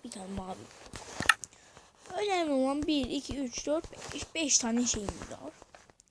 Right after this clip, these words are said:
Camdan başlıyoruz. Şöyle bakın arkadaşlar, görüyorsunuz.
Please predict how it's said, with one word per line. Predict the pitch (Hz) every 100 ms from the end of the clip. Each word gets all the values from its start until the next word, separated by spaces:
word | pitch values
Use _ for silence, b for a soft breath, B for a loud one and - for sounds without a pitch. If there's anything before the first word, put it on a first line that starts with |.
| B B B _ _
Camdan | 539 571 539 539 480
başlıyoruz. | 381 - 220 190 180 247
Şöyle | - - - 415 349 233 202
bakın | 208 - 202
arkadaşlar, | 185 - 196 196
görüyorsunuz. | 196 214 208 196 - 214 -